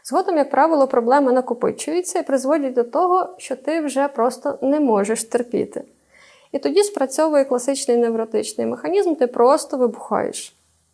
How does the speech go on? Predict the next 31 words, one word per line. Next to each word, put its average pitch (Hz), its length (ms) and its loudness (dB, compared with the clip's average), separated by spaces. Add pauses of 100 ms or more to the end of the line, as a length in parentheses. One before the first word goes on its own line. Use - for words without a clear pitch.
(720)
Виникає 320 480 2
скандал, 233 540 2 (320)
розрив 269 360 2
доброго 240 360 4
контакту, 208 600 -4 (120)
і 294 60 -2
це 302 220 -2
начебто 285 560 2
підтверджує 302 760 0
якраз 262 380 4
наші 240 300 0
страхи, 403 520 -2 (280)
що - 160 -4
краще 262 380 2
мовчати, 339 460 2
не 247 120 6
говорити, 233 580 2
е, 285 400 4
про 254 120 2
незадоволення, 254 680 2
бо 233 140 -2
ти 262 100 2
будеш 226 320 0
виглядати 233 540 0
незадоволеним 214 680 0
скандалістом 247 680 0
чи - 140 -4
істеричкою. 302 760 -2 (380)
І 339 60 -6
такі 330 280 -2
розмови 277 600 2